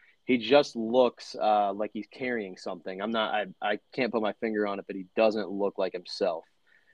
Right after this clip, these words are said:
Um, and then Tyreek again, uh, just like you said, two for thirty-three. Stafford, if you told me that the, the,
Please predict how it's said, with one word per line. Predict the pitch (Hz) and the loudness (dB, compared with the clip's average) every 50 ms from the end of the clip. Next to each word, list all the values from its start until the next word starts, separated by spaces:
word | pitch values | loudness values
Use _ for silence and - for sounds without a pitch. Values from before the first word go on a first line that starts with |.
| _ - - - - | _ -20 -10 -2 2
Um, | 101 104 101 101 98 98 95 | 4 4 6 6 4 4 2
and | 107 107 107 | 2 2 4
then | 113 117 117 113 110 104 - - | 4 6 6 4 4 2 -2 0
Tyreek | - - 123 131 135 131 135 131 120 - | 6 8 8 10 10 8 6 6 4 2
again, | 92 107 98 90 113 113 113 117 117 117 117 117 113 110 - _ - - | -2 -4 -4 -4 -6 -6 -4 -2 -2 -2 -2 -4 -6 -8 -10 _ -12 -8
uh, | 104 104 98 95 - | -6 -6 -6 -6 -2
just | - 117 110 - | -2 -2 0 0
like | 120 110 101 - | -2 -2 -2 0
you | 120 127 | -2 -2
said, | - - 131 123 120 120 117 - - | 0 0 2 2 2 2 0 -2 -6
two | 123 117 | -6 -6
for | - 107 | -4 -6
thirty-three. | 98 - 110 104 104 - - 123 127 131 131 127 123 120 - _ _ _ _ _ _ _ - | -4 -4 -4 -4 -4 -6 -4 -2 0 2 2 2 2 0 -2 _ _ _ _ _ _ _ -18
Stafford, | - - - - 104 113 135 180 - - 208 220 226 - - | -16 -10 -4 0 2 4 4 2 4 6 4 4 4 2 -4
if | 139 - | -4 -2
you | 135 - | -4 -2
told | - 302 247 | 0 0 2
me | 226 226 | 2 2
that | 170 131 - | 2 0 0
the, | 123 95 - - | -2 -6 -6 -8
the, | - - 113 | -6 -6 -6